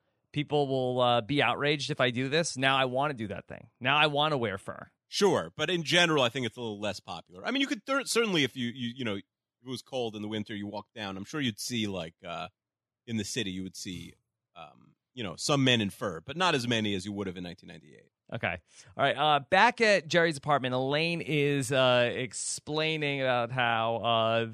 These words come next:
Speaker 1: Putty with this fur coat, she never dated him in the winter. And I thought that this is an interesting moment where Jerry is asking Elaine, "Oh, okay, I get it, 'cause you're anti-fur." And Elaine is a little bit like,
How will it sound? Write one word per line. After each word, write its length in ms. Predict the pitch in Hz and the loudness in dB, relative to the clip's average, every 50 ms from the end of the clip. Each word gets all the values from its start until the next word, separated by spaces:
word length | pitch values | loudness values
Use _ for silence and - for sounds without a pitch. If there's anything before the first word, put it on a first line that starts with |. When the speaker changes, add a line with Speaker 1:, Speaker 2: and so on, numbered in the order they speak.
| 107 - | -10 -8
Speaker 1:
Putty 640 | - - 170 175 170 170 165 160 160 156 151 151 147 | 0 2 4 4 4 2 0 -2 -2 -2 -2 -2 -4
with 380 | 123 127 135 127 123 120 - | -2 0 0 2 0 0 -2
this 240 | - 123 120 110 - | -4 -4 -4 -4 -4
fur 260 | - - 127 107 101 | -4 -4 -4 -4 -4
coat, 340 | - - - 185 180 175 165 | -4 0 2 4 4 4 2
she 100 | - 143 | 0 -2
never 140 | 131 120 110 | -2 -2 0
dated 200 | 120 123 117 117 | 0 -2 -2 -2
him 140 | 117 113 113 | -2 -4 -4
in 180 | 92 101 117 | -4 -4 -2
the 100 | 113 110 | -2 -2
winter. 720 | 110 110 107 117 147 170 180 180 - 160 143 135 131 131 - _ _ _ - - _ - | -4 -4 -4 -2 -2 -2 -2 -2 -2 0 0 2 0 -2 -4 _ _ _ -20 -14 _ -2
And 400 | 156 165 160 160 160 160 165 - - | 0 2 4 4 2 0 -2 -4 -2
I 80 | 156 196 | -2 0
thought 180 | 190 339 359 | 0 -2 -4
that 140 | - 349 285 | -6 -10 -8
this 180 | 311 294 226 - | -6 -6 -4 -4
is 80 | 202 | -4
an 80 | 185 160 | -4 -4
interesting 400 | 175 165 - 165 143 - 165 147 | -6 -6 -8 -8 -8 -6 -6 -4
moment 380 | 139 131 127 120 110 92 - | -2 -2 -2 -4 -6 -8 -8
where 440 | - 120 123 120 117 113 110 110 104 - _ _ - - - | -6 -4 -2 0 0 0 0 -2 -4 -6 _ _ -20 -18 -12
Jerry 560 | 123 117 147 170 185 202 202 202 196 180 165 | -6 0 2 2 2 2 2 0 -2 -2 -2
is 100 | 165 139 | -2 -2
asking 320 | 160 151 151 147 - - | 0 -2 -2 -2 -4 -8
Elaine, 240 | 156 147 143 139 135 - | -6 -4 -2 -2 -2 0
"Oh, 380 | 123 165 175 175 165 156 151 156 | 2 4 4 4 4 4 4 2
okay, 200 | 165 - 160 127 | 0 0 0 0
I 100 | 120 135 | 0 0
get 220 | 123 127 120 113 | 0 0 -2 -2
it, 80 | 110 - | -2 -4
'cause 120 | 123 113 | -6 -6
you're 120 | 123 120 | -6 -4
anti-fur." 880 | 101 117 131 123 - 139 123 120 123 120 - - 127 120 117 113 120 123 - _ _ _ _ _ - | -4 -4 -4 -4 -2 0 0 0 0 -2 -2 0 0 2 2 2 0 -4 -6 _ _ _ _ _ -4
And 160 | - 180 202 | -2 0 0
Elaine 640 | 196 208 214 233 262 262 233 202 185 185 180 175 170 - _ _ _ - | 2 0 0 0 0 0 0 -2 -2 -4 -4 -6 -8 -12 _ _ _ -6
is 360 | - 170 180 175 170 160 160 | -2 0 0 0 0 0 -4
a 60 | 180 | -4
little 220 | 190 226 294 359 | -2 -2 -4 -4
bit 160 | 370 349 311 240 | -4 -4 -6 -4
like, 440 | 220 214 226 226 226 226 214 _ | -2 -2 0 0 0 -2 -4 _